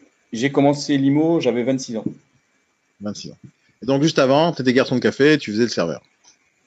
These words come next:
Speaker 1: Voilà, l'été pour payer mes études et mettre des sous de côté pour, euh, pour l'année.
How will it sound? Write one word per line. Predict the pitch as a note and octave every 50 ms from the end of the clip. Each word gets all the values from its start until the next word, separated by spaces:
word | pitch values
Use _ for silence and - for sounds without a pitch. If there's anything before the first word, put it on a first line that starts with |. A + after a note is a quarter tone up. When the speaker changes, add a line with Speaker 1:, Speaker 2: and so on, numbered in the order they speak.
| _ _ _ _ -
Speaker 1:
Voilà, | A#2+ A#2 A2 A2 G#2+
l'été | A#2 A#2 A#2 C3 C3+
pour | C3+ C3 A2
payer | - B2+ B2+ B2+ C3
mes | B2+ A#2 A2+
études | A2+ A2+ - B2+ C3+ C#3
et | C#3+ D3 C3+ B2
mettre | A#2+ A#2+ A#2+ A2+
des | A2+ A2+
sous | A2 -
de | A#2 -
côté | B2+ A#2+ C3 C#3+ C#3
pour, | C#3+ - A#2+ A2+ A2
euh, | A2 A2 A2 G#2+ G#2+ A2 - _ _ _ _ _ _ _ _
pour | - C3 B2+
l'année. | A#2+ A2+ A2+ A2